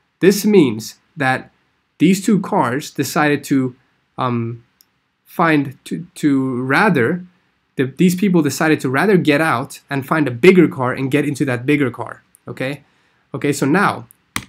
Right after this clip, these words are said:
here, let me show you visually. So these two molecules combine together to form a big molecule. See, this car, or this molecule,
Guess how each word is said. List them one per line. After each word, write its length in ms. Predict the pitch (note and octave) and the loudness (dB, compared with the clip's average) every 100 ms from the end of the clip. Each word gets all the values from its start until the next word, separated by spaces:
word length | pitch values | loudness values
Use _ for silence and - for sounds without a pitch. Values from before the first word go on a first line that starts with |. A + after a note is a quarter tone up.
| _ - | _ -4
here, 180 | C#3+ B2+ | -2 0
let 140 | C#3 | 0
me 80 | C3+ | 0
show 140 | D3 | 0
you 140 | C3 B2+ | -2 2
visually. 440 | C#3+ B2 G#2+ - | 2 2 -6 -12
So 140 | - C#3 | -6 0
these 240 | F#3 G3+ | 2 2
two 220 | A3 G3 | 2 2
molecules 600 | D3+ D3+ D#3 D3+ C3+ B2 | 2 2 2 0 -2 -6
combine 560 | - C3 B2 D#3+ F#3+ G#3 | -4 -4 -2 -2 0 0
together 540 | G#3 F3 E3+ A#2 A#2 - _ _ _ | 0 2 2 0 -8 -16 _ _ _
to 120 | - D3+ | -6 -6
form 360 | - D3 C#3+ | -2 -2 -2
a 80 | C3 | -6
big 380 | A#2+ - E3+ D#3 | -4 2 2 2
molecule. 500 | C#3 B2 A#2 A#2+ A2+ | 0 -2 -6 -10 -12
See, 320 | - G3+ D#3 | -6 0 0
this 300 | B2+ G3 G#3+ | 2 2 2
car, 420 | - C#3 A2+ - _ | -2 -4 -4 -8 _
or 140 | C3+ C3+ | -8 0
this 240 | F#3+ F#3+ | 0 2
molecule, 480 | C#3+ B2+ C3+ D#3 | -2 -2 -4 -6